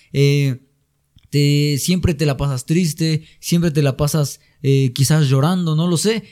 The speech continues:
Entonces pierdes el autoestima, y una de las cosas muy importantes en una persona es el autoestima de sí mismo. Tener esa autoestima sana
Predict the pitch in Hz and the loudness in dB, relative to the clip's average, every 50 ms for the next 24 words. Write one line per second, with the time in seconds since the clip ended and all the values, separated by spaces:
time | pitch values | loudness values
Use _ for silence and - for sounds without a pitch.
0 | _ - 147 151 151 165 202 196 220 180 - - 175 214 233 247 233 233 233 233 | _ -4 -2 0 2 2 0 0 -2 -4 -4 -2 0 0 0 0 -2 -4 -2 0
1 | 214 190 165 143 143 139 131 - - 208 220 226 214 180 143 139 147 170 208 226 | 0 0 0 0 0 -2 -4 -4 -4 -4 -4 -2 0 0 2 2 2 2 2 0
2 | 240 233 214 196 170 - - 180 175 202 190 170 165 175 214 240 240 262 247 208 | -2 0 0 0 0 -2 -4 -4 -4 -2 -2 0 0 0 -2 -2 -4 -6 -6 -4
3 | - 175 156 160 185 196 202 196 190 160 151 151 151 165 185 208 226 226 - - | -2 -2 -2 -2 -4 -6 -4 -4 -4 -2 -2 0 0 0 -2 -2 -4 -4 -4 -4
4 | 180 143 131 - 185 190 175 147 143 156 180 - _ _ _ _ _ - 156 175 | -4 -4 -2 0 0 2 2 2 2 0 -4 -8 _ _ _ _ _ -2 -2 0
5 | 175 208 208 202 202 185 190 - 151 135 - 180 185 202 202 190 160 139 - - | 0 0 0 0 -2 -2 -2 0 -2 -2 -2 -2 -4 -4 -2 0 0 0 0 0
6 | 170 175 185 196 214 226 208 208 196 165 131 120 - _ _ _ _ - - 160 | -2 0 0 0 0 -2 -2 0 0 2 0 0 -2 _ _ _ _ -4 -2 0
7 | 165 175 202 226 220 247 - 247 233 226 226 - 180 156 160 - 190 190 190 185 | 0 0 0 -2 -2 -4 -2 -2 -2 -2 -2 -2 -2 -2 -2 -2 -2 -2 0 0
8 | 180 - 190 190 180 196 180 170 180 214 294 - _ | 0 2 2 4 6 6 6 6 4 2 -2 -6 _